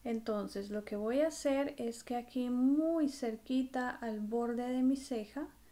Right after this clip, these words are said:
voy a dar ese toquecito de luz.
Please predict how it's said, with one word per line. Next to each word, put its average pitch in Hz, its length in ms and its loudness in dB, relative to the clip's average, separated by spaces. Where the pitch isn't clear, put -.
voy 226 240 2
a 233 120 2
dar 247 320 2
ese 254 640 -2
toquecito 254 840 -4
de 233 160 0
luz. 214 580 -6